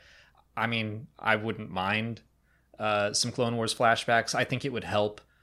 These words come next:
with people who haven't seen the Clone Wars. And I'm, there are people out there right now that don't know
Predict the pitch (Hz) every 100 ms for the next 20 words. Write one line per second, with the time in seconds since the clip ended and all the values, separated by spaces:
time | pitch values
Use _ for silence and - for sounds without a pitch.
0 | _ _ _ _ 147 120 - 120 117 107
1 | 101 101 104 - 95 95 110 147 127 131
2 | 131 131 131 - - _ _ - 113 104
3 | 107 123 117 107 139 139 - - 131 127
4 | 117 117 120 107 101 113 139 131 101 92
5 | - 117 110 92 113 113 95 107 95 90